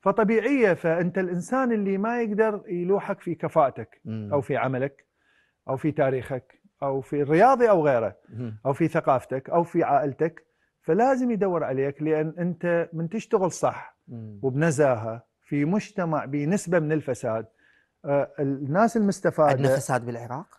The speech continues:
Speaker 1: طبعًا. الناس المستفادة راح
Speaker 2: مم.
Speaker 1: يكونوا لك أعداء، أنت ما تريدهم أعداء، أنت فقط دا تطبق التعليمات والضوابط، دا تشتغل مصلحة عامة،
Speaker 2: إيش قد
Speaker 1: فهم مصالحهم تتضرر يصيرون عندهم.
Speaker 2: إيش قد نسبة الفساد حاليًا؟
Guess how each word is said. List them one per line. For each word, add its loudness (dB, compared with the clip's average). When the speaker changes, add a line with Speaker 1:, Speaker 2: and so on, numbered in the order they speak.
Speaker 1:
طبعًا. -20
الناس 4
المستفادة 2
راح 4
Speaker 2:
مم. 2
Speaker 1:
يكونوا 4
لك 4
أعداء، 4
أنت 0
ما 4
تريدهم 2
أعداء، 2
أنت 0
فقط 4
دا 4
تطبق 0
التعليمات 2
والضوابط، 6
دا 2
تشتغل 0
مصلحة 0
عامة، 0
Speaker 2:
إيش 0
قد 6
Speaker 1:
فهم 4
مصالحهم 4
تتضرر 2
يصيرون -2
عندهم. -8
Speaker 2:
إيش -8
قد -4
نسبة -10
الفساد -12
حاليًا؟ -14